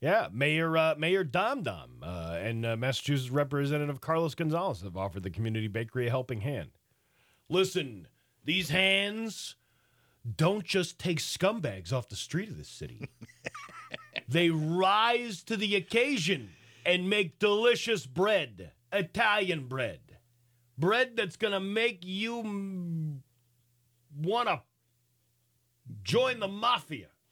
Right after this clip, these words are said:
Speaker 2: Come on, don't,
Speaker 1: I'm
Speaker 2: don't,
Speaker 1: just
Speaker 2: don't associate the mayor with any of that kind of, uh, those shenanigans.
Speaker 1: No, I'm just saying that, uh, you know, you're, you get so Italian that that's how you wanna be.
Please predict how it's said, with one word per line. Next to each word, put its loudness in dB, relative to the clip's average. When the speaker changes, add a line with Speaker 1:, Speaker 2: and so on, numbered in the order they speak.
Speaker 2:
Come 0
on, 2
don't, 2
Speaker 1:
I'm -4
Speaker 2:
don't, 4
Speaker 1:
just -8
Speaker 2:
don't 4
associate 2
the -2
mayor 4
with 4
any 2
of 2
that 2
kind 2
of, 0
uh, 0
those 2
shenanigans. 4
Speaker 1:
No, 4
I'm 0
just -2
saying -4
that, -10
uh, -6
you -4
know, -10
you're, -4
you -8
get -8
so -6
Italian -14
that -10
that's -10
how -10
you -6
wanna -14
be. -18